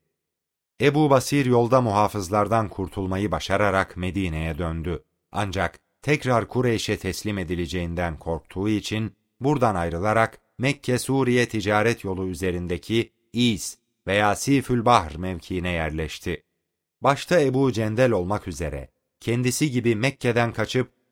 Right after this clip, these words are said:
antlaşma uyarınca Medine'ye giremeyen yeni Müslümanlar da ona katıldılar. Zamanla sayıları yetmişe veya üç yüze ulaşan bu Müslümanlar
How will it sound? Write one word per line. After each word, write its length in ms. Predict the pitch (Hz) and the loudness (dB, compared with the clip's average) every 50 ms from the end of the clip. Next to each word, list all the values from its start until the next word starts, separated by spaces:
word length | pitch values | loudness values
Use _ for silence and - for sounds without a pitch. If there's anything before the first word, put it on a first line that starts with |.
| _ - | _ -4
antlaşma 560 | 113 113 104 - 117 117 107 - 131 135 135 | -2 -2 -2 0 0 -2 0 0 0 2 2
uyarınca 520 | 120 117 110 107 110 107 104 101 104 95 | 4 4 4 2 2 0 -2 -2 -2 -2
Medine'ye 540 | 92 92 95 92 120 123 117 113 104 95 92 | 0 -2 -2 0 0 0 0 0 0 -2 -2
giremeyen 680 | 80 80 90 85 107 113 110 107 107 104 107 110 98 | -2 -4 -2 -2 0 0 0 0 0 0 0 -2 -4
yeni 300 | 90 82 98 110 127 135 | -4 -2 -2 -2 0 -2
Müslümanlar 760 | 123 110 - - - 101 101 101 98 101 107 113 110 104 90 | -2 -4 -6 -8 -8 -4 -2 -2 -2 0 0 0 0 0 0
da 120 | 104 98 87 | 0 -2 0
ona 280 | 87 85 87 87 78 | 0 -2 -4 -4 -6
katıldılar. 720 | - - 80 - - 87 82 80 87 85 85 82 76 67 - _ _ _ _ _ _ _ _ _ _ _ _ _ - | -6 -10 -10 -8 -8 -8 -6 -6 -4 -2 0 -2 -2 -4 -8 _ _ _ _ _ _ _ _ _ _ _ _ _ -8
Zamanla 500 | 82 107 127 139 156 160 156 147 143 127 | 0 0 2 2 2 2 2 0 -2 -2
sayıları 480 | - - 113 117 117 107 113 113 131 | 0 0 0 0 2 2 2 0 0
yetmişe 720 | 131 104 101 95 90 - - 95 90 - - 107 101 - - _ _ _ _ _ | 0 0 -2 -4 -4 -6 -8 -8 -6 -4 0 0 0 0 -2 _ _ _ _ _
veya 360 | 85 92 101 104 104 107 104 - | -2 2 4 4 4 4 2 2
üç 260 | 131 160 151 - - 110 | 0 -2 -2 -2 -4 -6
yüze 240 | 107 87 80 104 | -6 -2 -2 -2
ulaşan 640 | 90 80 85 87 85 80 - 98 90 78 71 69 71 | -2 0 -2 -2 -2 -4 -2 -2 -2 -4 -4 -6 -6
bu 100 | 101 117 | -4 -4
Müslümanlar 800 | 113 104 98 - - 101 98 98 95 98 98 101 101 101 92 | -4 -4 -6 -8 -8 -6 -4 -4 -4 -2 -2 -2 -2 -2 -2